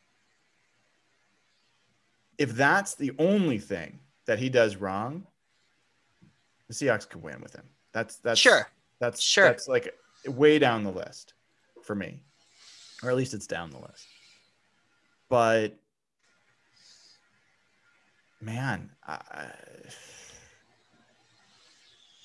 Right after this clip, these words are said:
Speaker 1: this is, I,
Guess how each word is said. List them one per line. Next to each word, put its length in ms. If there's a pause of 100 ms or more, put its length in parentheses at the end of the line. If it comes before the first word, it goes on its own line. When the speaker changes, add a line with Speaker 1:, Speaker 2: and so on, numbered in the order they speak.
(720)
Speaker 1:
this 200
is, 840 (1800)
I, 1080